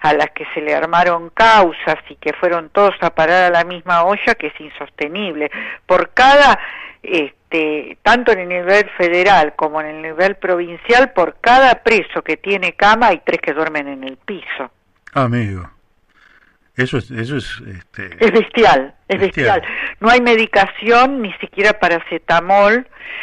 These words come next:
Speaker 1: eh, no fueron tratados los pacientes crónicos, ni los padecientes crónicos, ni agudos.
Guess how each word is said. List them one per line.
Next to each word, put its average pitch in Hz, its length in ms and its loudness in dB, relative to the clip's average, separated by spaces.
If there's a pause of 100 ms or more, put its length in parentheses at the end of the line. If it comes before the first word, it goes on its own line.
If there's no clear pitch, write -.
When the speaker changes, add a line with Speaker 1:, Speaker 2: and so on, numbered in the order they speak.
(220)
Speaker 1:
eh, 160 160 0
no 185 200 2 (120)
fueron 214 280 2
tratados 190 500 4
los 170 120 -2
pacientes 170 640 -10 (120)
crónicos, 220 680 2
ni 180 120 -10
los 151 120 -4
padecientes 160 800 -6
crónicos, 180 640 -2
ni 151 120 -10
agudos. 196 560 4